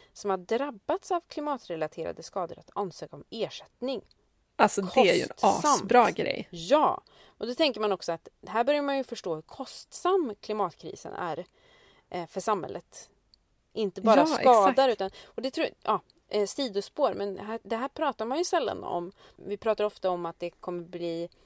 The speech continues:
Speaker 1: nyckfullare väder och havsnivån kommer höjas. Vad kommer det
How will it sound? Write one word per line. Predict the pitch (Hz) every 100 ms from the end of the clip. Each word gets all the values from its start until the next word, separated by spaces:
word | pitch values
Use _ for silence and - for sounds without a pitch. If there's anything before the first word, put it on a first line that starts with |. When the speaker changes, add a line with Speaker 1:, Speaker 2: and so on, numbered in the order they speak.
| _ _ - -
Speaker 1:
nyckfullare | 214 233 - - 196 185 180 180
väder | 190 190 170 170 165 170 175
och | 185
havsnivån | 208 - - - 175 180 180 175
kommer | 170 175
höjas. | 185 175 160 180 - _ _ _ _ -
Vad | 180 233 254
kommer | 240 240
det | 185